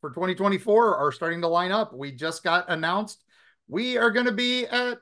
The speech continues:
the Frogman Festival. By we, me and Carrie will be there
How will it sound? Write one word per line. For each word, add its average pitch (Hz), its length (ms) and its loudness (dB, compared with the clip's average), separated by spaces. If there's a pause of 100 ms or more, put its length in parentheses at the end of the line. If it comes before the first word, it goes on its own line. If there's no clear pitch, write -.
the 196 140 -6
Frogman 247 500 2
Festival. 247 880 2
By 151 160 -8
we, 190 520 -2
me 165 420 -6 (480)
and 156 320 2
Carrie 170 500 2 (120)
will 160 160 2
be 165 160 -2
there 147 480 2